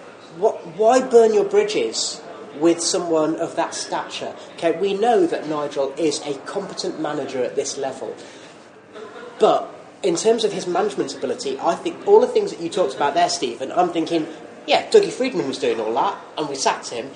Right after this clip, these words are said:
Now, obviously, there wasn't the same level of emotional tie there. So he probably would get sacked because Forest wouldn't be playing exciting football and they wouldn't be challenging for pro-, automatic promotion in the first season.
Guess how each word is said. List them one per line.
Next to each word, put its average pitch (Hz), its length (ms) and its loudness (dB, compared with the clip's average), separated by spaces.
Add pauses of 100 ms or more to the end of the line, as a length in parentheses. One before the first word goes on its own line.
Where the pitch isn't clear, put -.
(120)
Now, 156 140 -2
obviously, 170 340 -2
there 156 80 6
wasn't 180 240 0
the 156 60 -6
same 151 240 -4
level 147 240 -2
of 131 80 -10
emotional 139 460 -4
tie 202 280 -2
there. 98 260 -6 (520)
So 156 640 0 (520)
he 185 160 -4
probably 175 540 -2
would 170 280 0
get 110 200 -2
sacked - 360 -6
because 135 320 -6
Forest 120 420 -4
wouldn't 131 400 -6
be 123 60 -14
playing 123 340 -6
exciting 123 500 -6
football 120 440 -2
and 123 160 -6
they 117 80 0
wouldn't 135 400 -4
be 123 220 -4 (240)
challenging 127 580 -2
for - 460 -4
pro-, 143 240 2
automatic 143 500 0
promotion 131 400 -4
in 123 80 -6
the 123 80 -10
first - 340 -4
season. 147 400 -4